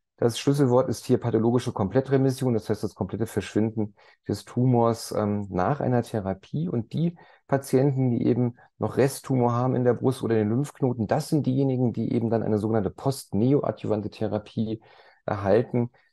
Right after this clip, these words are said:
mit dem T D M eins. So weit, so gut. Da hat sich jetzt nichts in irgendeiner Art und Weise geändert. Die Daten, die wir aber gesehen haben,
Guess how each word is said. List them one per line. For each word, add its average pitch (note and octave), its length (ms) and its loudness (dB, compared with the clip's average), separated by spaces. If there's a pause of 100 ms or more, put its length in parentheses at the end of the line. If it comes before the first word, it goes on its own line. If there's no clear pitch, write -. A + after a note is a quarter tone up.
mit A2 160 0
dem B2+ 160 4
T B2 160 2
D B2 80 6
M B2+ 140 2
eins. E2+ 360 -4 (300)
So B2+ 200 2
weit, C3 200 6
so D#3 160 4
gut. D#3 340 2
Da A#2 140 4
hat C3+ 160 -2
sich C#3+ 180 -4
jetzt B2+ 280 0
nichts - 640 -4 (220)
in B2 160 2
irgendeiner A#2+ 460 2
Art A2 200 -2
und A2+ 120 0
Weise G2 500 -2
geändert. G#2 760 0 (440)
Die C#3 100 4
Daten, D3+ 480 2
die D3+ 120 2
wir C#3 120 6
aber B2 160 4
gesehen A#2+ 520 0
haben, D#3+ 460 -2